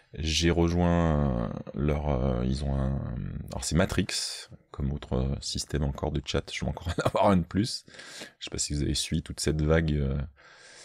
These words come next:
en direction de Mastodon, je suis sûr qu'on y reviendra dans les semaines à venir. Euh, donc là j'ai un, un canal de discussion sur Matrix où, euh, voilà, j'ai commencé à poser mes premières questions. Euh, la première était toute simple.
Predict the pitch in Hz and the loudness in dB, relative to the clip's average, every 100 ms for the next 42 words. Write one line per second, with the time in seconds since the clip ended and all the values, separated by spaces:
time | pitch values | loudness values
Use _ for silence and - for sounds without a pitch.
0 | - _ - 80 78 76 87 85 78 - | -20 _ 2 4 4 4 4 6 4 4
1 | 82 90 92 - - - 80 80 78 80 | 2 2 -2 -2 -2 2 2 4 2 2
2 | 82 78 76 - 76 73 78 90 113 120 | 2 2 0 -2 -2 0 0 0 0 -4
3 | - - - _ _ - - 71 71 87 | -10 -20 -20 _ _ -8 -6 -4 -4 -2
4 | 80 73 71 - _ _ _ _ _ _ | 0 -2 -2 -8 _ _ _ _ _ _
5 | _ 82 78 92 98 82 82 - 85 - | _ -4 2 4 6 4 0 -4 -4 -2
6 | 95 80 73 69 - - - - 76 71 | 0 2 2 0 -6 -6 -6 -4 -2 -2
7 | 69 69 69 - - 73 73 76 - 80 | -2 -4 -6 -8 -4 -2 0 -2 0 0
8 | 80 76 80 76 - - - 80 82 78 | 2 2 2 0 0 -6 -2 0 0 0
9 | 69 69 - 78 80 - - - 95 95 | 0 -2 2 2 2 0 -6 0 0 0